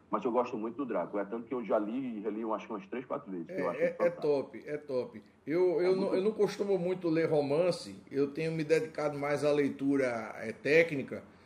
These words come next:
Speaker 2: mas, é, depois que eu comecei a trabalhar com vídeo aqui com o canal,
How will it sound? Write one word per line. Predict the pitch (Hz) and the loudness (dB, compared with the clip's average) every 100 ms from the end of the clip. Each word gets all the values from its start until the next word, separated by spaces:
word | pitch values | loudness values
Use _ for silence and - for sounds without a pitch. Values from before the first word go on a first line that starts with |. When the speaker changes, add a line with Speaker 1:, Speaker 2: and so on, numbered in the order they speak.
| - - | -20 -14
Speaker 2:
mas, | - 135 160 180 165 151 | -4 2 6 6 6 6
é, | 151 147 | 8 10
depois | 147 151 160 185 | 10 4 2 2
que | 190 | 2
eu | |
comecei | 190 185 160 151 151 | 2 2 0 2 0
a | |
trabalhar | 147 143 139 131 127 127 117 107 - | 2 2 4 2 2 0 -2 -6 -10
com | 131 | -6
vídeo | 120 117 151 156 135 | -4 -2 -2 2 0
aqui | - 135 | 2 -2
com | 139 | -2
o | |
canal, | 117 127 117 143 151 101 | 0 2 2 4 4 2